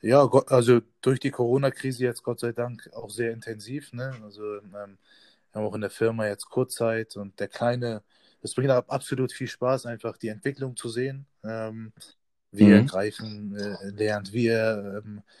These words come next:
Speaker 1: äh, sich weiterentwickelt, wie er krabbelt und so weiter, ne? Also das ist, äh, eine wirklich schöne Erfahrung. Ähm, auch das Beste, was uns je passieren konnte mit meiner Frau und mir. Und, äh, wir genießen das wirklich sehr. Ähm, wir sind auch eine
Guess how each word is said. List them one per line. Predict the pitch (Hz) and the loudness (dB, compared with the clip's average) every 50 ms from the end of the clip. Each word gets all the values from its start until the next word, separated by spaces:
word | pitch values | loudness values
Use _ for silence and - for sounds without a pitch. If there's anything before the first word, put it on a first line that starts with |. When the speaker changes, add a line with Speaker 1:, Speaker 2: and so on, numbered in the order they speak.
| _ _ _ - | _ _ _ -4
Speaker 1:
äh, | 113 107 104 104 101 | -2 0 0 0 0
sich | 107 120 - - | -2 -2 2 4
weiterentwickelt, | 117 123 127 - 123 117 107 - - 113 107 - - 110 107 104 - - | 4 4 6 4 0 -2 -2 -6 -8 -10 -8 -6 -6 -6 -6 -6 -8 -8
wie | 117 123 | -4 -4
er | 117 117 | -4 -4
krabbelt | - - - 110 107 101 104 107 107 107 107 104 - | -6 -6 -4 -4 -4 -2 -4 -4 -6 -6 -8 -10 -12
und | 107 101 98 | -12 -12 -8
so | - 104 98 | -8 -4 -2
weiter, | 104 107 107 - 104 101 | -2 -2 -2 -4 -6 -6
ne? | 110 117 | -6 -6
Also | 117 110 113 107 | -6 -6 -8 -8
das | 107 104 - | -8 -8 -8
ist, | 120 110 - - - - - _ _ _ _ _ _ - | -8 -10 -10 -12 -16 -20 -20 _ _ _ _ _ _ -6
äh, | 107 | -6
eine | 101 104 107 101 | -4 -4 0 2
wirklich | 127 123 - 117 104 - - | 2 2 4 2 0 0 -4
schöne | - - - - - 131 127 127 | -8 -6 -2 2 2 4 4 2
Erfahrung. | 120 117 113 - - 127 135 143 131 147 147 151 - _ _ _ _ _ - | 0 -4 -6 0 2 4 4 4 2 -4 -8 -10 -14 _ _ _ _ _ -12
Ähm, | 101 104 101 104 104 101 104 - _ - - - - - - - _ _ _ | -12 -12 -12 -12 -14 -14 -14 -16 _ -20 -20 -20 -20 -20 -20 -20 _ _ _
auch | - 113 107 - | -2 -2 0 2
das | 117 104 - | 0 0 2
Beste, | - 123 117 - - 127 113 | 0 0 0 0 -2 -2 -2
was | 110 107 - - | -2 -4 -6 -8
uns | 101 - | -8 -6
je | 120 120 | -4 -4
passieren | 120 - 117 113 - - 123 135 | -4 -6 -10 -10 -8 -6 -6 -6
konnte | 131 - 131 120 123 120 | -6 -6 -6 -6 -6 -8
mit | 117 117 | -6 -6
meiner | 117 113 117 117 113 | -4 -4 -4 -6 -8
Frau | - - - 113 117 | -8 -6 -4 -4 -4
und | 117 117 113 113 | -4 -4 -6 -8
mir. | 117 117 120 117 117 104 | -8 -8 -6 -6 -8 -8
Und, | 107 101 104 - - | -10 -12 -14 -10 -8
äh, | 101 101 101 101 101 - - - - _ - | -6 -4 -4 -6 -8 -12 -18 -20 -20 _ 2
wir | 113 110 | 2 4
genießen | 107 117 120 131 120 - 117 | 4 4 2 2 0 0 0
das | 110 101 - | -2 2 2
wirklich | 117 117 - 110 101 90 | 2 2 2 0 -4 -2
sehr. | 101 110 117 120 120 123 120 - _ _ _ _ _ _ _ _ - | 0 0 0 0 0 -4 -8 -12 _ _ _ _ _ _ _ _ -4
Ähm, | 101 104 101 98 101 101 98 98 101 | -4 -2 -2 -4 -6 -10 -12 -12 -8
wir | 107 107 | -8 -6
sind | 101 110 104 | -4 -4 -4
auch | 101 104 - | -2 -2 -2
eine | 107 107 107 104 101 98 92 | -4 -4 -6 -6 -8 -10 -12